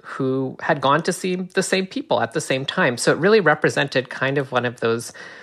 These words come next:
sort of moments where, you know, you stumble upon something and you're like, "Oh, this is too good to keep to myself." Um, but actually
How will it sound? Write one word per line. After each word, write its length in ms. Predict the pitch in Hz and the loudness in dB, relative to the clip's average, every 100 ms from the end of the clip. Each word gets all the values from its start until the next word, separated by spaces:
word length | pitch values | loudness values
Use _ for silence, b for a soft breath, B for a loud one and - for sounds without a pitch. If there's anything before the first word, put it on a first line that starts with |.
| B | B
sort 240 | B - 117 | B -4 -2
of 160 | 110 | 0
moments 560 | 120 127 135 127 120 - | 2 2 4 2 0 -2
where, 220 | 117 113 | 2 4
you 180 | 110 143 | 2 2
know, 80 | 185 | 2
you 160 | 185 | 2
stumble 400 | 139 - 127 156 | 0 -2 0 2
upon 340 | 151 - 117 123 | 0 0 -2 -2
something 420 | - 135 - 139 | -4 -4 -2 -2
and 100 | 127 | -2
you're 140 | 123 117 | -2 0
like, 240 | 107 - - | -2 -4 -2
"Oh, 320 | 131 123 - _ _ _ - | 2 2 0 _ _ _ -4
this 320 | 123 202 214 | 4 4 4
is 140 | 123 - | -4 -2
too 220 | - 143 | -2 0
good 240 | 139 135 | 0 -2
to 40 | - | -2
keep 240 | - 120 | -6 -6
to 100 | - | -4
myself." 640 | 117 117 - 107 104 104 - | -2 -2 0 0 0 -4 -2
Um, 200 | 127 120 | 0 2
but 120 | 127 | 2
actually 520 | 208 247 - 185 175 | 2 2 2 4 2